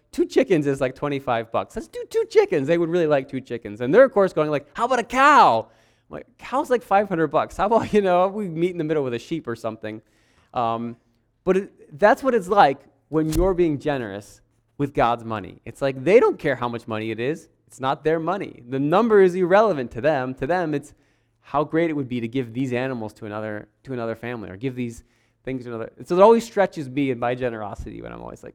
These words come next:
"Okay, I guess we're gonna give, <laughs> give a lot." I think the last time we did a ten-pack of chickens and ducks and, and geese and stuff. I don't remember what it was, but, um, that's what it's like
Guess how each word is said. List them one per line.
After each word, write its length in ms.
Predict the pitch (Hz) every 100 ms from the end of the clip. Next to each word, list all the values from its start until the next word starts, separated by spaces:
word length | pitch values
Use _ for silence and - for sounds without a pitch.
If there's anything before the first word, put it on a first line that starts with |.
| _ -
"Okay, 560 | 214 247 214 214 214 131
I 100 | 147
guess 240 | 175 185
we're 120 | 185
gonna 180 | 180 180
give, 260 | 170 175 - -
<laughs> 80 | 151
give 140 | 160
a 60 | 165
lot." 340 | 165 156 131
I 80 | 127
think 200 | 127 160
the 60 | 135
last 240 | 135 143
time 140 | 143 135
we 100 | 131
did 140 | 131
a 40 |
ten-pack 680 | 113 - 139 151 160 156 165
of 260 | 131 127 - _ _ _ _ _ _ _
chickens 420 | 165 156 143 135
and 220 | 127 131
ducks 320 | 139 139 -
and, 280 | 143 143 147 -
and 480 | 143 139 135 135 -
geese 260 | 151 170
and 140 | 175 175
stuff. 220 | 185 156
I 100 | 110
don't 140 | 120
remember 320 | 113 113 113
what 100 | 117
it 80 | 113
was, 220 | 117 110
but, 280 | 104 104 - _ _ _ _ _ _ -
um, 420 | 120 123 123 120 - _ _ _
that's 260 | 208 226 240
what 120 | 247
it's 180 | - 190
like 460 | 170 107 - _